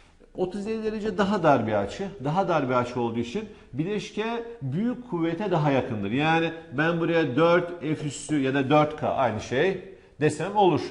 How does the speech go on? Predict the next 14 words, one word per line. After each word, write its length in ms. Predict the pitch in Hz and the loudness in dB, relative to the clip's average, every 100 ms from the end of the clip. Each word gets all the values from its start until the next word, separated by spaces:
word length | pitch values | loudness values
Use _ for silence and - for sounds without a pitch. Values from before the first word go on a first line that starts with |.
| - - - 139 | -12 -18 -8 -4
Düşeye 380 | 160 185 175 | 2 4 4
de 360 | 165 165 165 - | 4 0 -2 -8
üç 280 | 180 185 - | -4 -4 -6
F 260 | 147 151 160 | -8 -6 -6
üssü 480 | 139 - 151 117 - | -6 -4 -2 -2 -2
ya 160 | 127 127 | -4 -4
da 180 | 123 - - - _ | -4 -6 -14 -20 _
üç 240 | 170 - - | -8 -6 -2
K 220 | 120 107 | -2 -2
desem 320 | 117 156 170 - | -4 -6 -10 -6
olur. 420 | 120 - 147 - - - - | -6 -6 -10 -14 -20 -16 -10
Demek 300 | 254 247 - | -6 -4 0
ki 240 | 160 - - - | 0 -2 -12 -14
bu 360 | 220 233 208 | -2 0 0